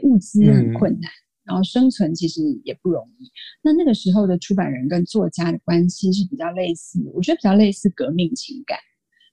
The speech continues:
Speaker 1: 因为出版人他独到的眼光，
Speaker 2: 嗯。
Speaker 1: 他去发掘这个作者，那这个作者因此成功了，
Speaker 2: 是。
Speaker 1: 这个作家通常就会很感谢出版人的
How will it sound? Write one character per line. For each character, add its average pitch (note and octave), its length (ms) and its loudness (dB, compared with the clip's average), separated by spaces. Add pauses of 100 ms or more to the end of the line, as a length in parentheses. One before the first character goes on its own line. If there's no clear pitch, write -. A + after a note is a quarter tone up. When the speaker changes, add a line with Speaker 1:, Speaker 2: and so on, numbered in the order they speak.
Speaker 1:
因 D4+ 80 4
为 D4 120 8
出 - 180 0
版 G3+ 200 4
人 F3 220 2
他 A#3+ 240 0 (240)
独 F3+ 200 2
到 G#3+ 180 2
的 F#3 80 0
眼 - 260 -4
光， F3+ 220 0
Speaker 2:
嗯。 F#3 80 2
Speaker 1:
他 G3+ 80 0
去 G3+ 160 -4 (100)
发 A3 180 4
掘 D3+ 220 0
这 - 120 -10
个 C3 100 -8
作 B2+ 260 -6
者， - 80 -16 (440)
那 A#3+ 80 2
这 C#4 120 0
个 C4 80 4
作 G#3+ 220 2
者 F3 180 -6 (140)
因 A3 160 6
此 - 280 -4
成 - 320 0
功 G3 200 2
了， F#3 80 2 (840)
Speaker 2:
是。 - 80 -10
Speaker 1:
这 E4+ 60 2
个 D#4 80 4
作 D4 160 2
家 G#3+ 240 0
通 A#3+ 180 -2
常 F#3 140 2
就 F#3+ 80 -2
会 G3+ 100 2
很 F3 140 -2
感 E3 240 -10
谢 E3+ 380 -2
出 - 160 -4
版 C3+ 200 -2
人 - 200 -12
的 B2+ 80 -4